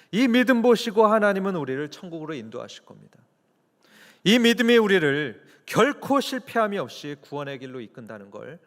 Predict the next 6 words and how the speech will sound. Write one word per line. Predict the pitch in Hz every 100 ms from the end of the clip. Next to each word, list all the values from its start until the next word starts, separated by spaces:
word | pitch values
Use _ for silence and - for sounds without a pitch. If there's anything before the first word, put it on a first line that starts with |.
| _ _ _
우리 | 123 113
성도 | 135 120
여러분들은 | 110 107 98 - 104 120 110 _ _
확신하시기 | - 175 - 165 127 - 117
바랍니다. | 101 95 92 - - _ _ _ _ _ _ _ _ _ _ _ _ _ _ _ _ _ _ - - - - _
정리하면 | 131 147 165 170 151 135 147 104